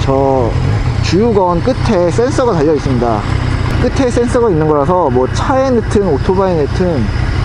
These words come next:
페트병에 넣든 센서 입구 쪽에 휘발유가 감지가 되면은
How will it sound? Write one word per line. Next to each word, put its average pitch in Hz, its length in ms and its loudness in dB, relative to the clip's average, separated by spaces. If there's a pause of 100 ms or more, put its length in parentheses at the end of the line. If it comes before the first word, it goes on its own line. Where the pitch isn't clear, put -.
(560)
페트병에 254 480 0
넣든 170 480 0 (460)
센서 240 380 0
입구 208 340 0
쪽에 208 500 2 (1700)
휘발유가 247 400 2
감지가 214 420 0
되면은 - 400 2